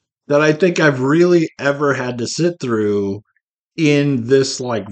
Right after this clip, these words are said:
realm of anything that was, like, a movie really taking itself seriously with a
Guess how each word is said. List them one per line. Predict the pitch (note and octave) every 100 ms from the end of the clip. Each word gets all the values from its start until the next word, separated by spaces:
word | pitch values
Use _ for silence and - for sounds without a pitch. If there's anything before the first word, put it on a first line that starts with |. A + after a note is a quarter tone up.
| G2+ _ -
realm | G2 G2 G2+ G2+ G#2+ B2 C3+ C3 B2 G#2+
of | G2 F#2+ _ _ _
anything | A2+ A#2 A#2 A#2 A2+
that | G2
was, | F#2+ F#2+
like, | F#2+
a | F#2+
movie | G2+ A#2 A2+ A2 G#2 G2+ G2+ F#2
really | A2 B2 A2+
taking | - A2+ A2
itself | G#2 - G2+ G2
seriously | C#3 C3+ C3 A2+ B2+ A#2+
with | A2
a | F#2+